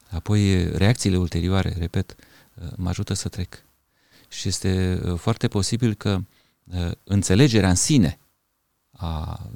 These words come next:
a caracterului Dumnezeu mă ajută să trec. Mai ales că acum, uh, mai prim-, am început să primesc,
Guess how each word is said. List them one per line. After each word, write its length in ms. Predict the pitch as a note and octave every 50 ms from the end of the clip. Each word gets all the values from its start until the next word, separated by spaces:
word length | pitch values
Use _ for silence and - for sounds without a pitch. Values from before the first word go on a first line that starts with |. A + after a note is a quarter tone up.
| - - - - _ _ _ _
a 120 | _ F2+
caracterului 460 | - - F2 F2 D#2+ - G2+ G#2 G#2
Dumnezeu 400 | F2 F2+ F2 F2 D#2+ F#2+ G2 G2 - _ _ _ _ _
mă 140 | - E2+
ajută 260 | E2 E2 - - - -
să 140 | - -
trec. 380 | - - E2 E2 _ - - - _ _ _ _ _ _ _ _ _ _ _ _ _ _ _
Mai 200 | - F2+ F2 G#2
ales 200 | A2+ A2 A2+ -
că 140 | - - G#2+
acum, 360 | G2 F#2 - - F#2+ A2 A#2
uh, 200 | A2+ G#2+ G2 F2+ F2+ - _ _ _ _ _ _ _ - - - - - - - - - - - - _ _ _ _ _ _ _ _ _ _ _ _ _ _ _ _ _ _ _ _ _ _ _ _ _ _ _ _
mai 260 | - F#2+ G2 F#2+ F#2
prim-, 300 | - F2+ F2+ F2+ F2+ - -
am 180 | - F2+ F#2+
început 340 | G2 F2+ - F2+ - A#2+ B2
să 120 | - G#2+
primesc, 500 | F2+ - F2+ E2+ F#2+ A2 B2 A#2+ - -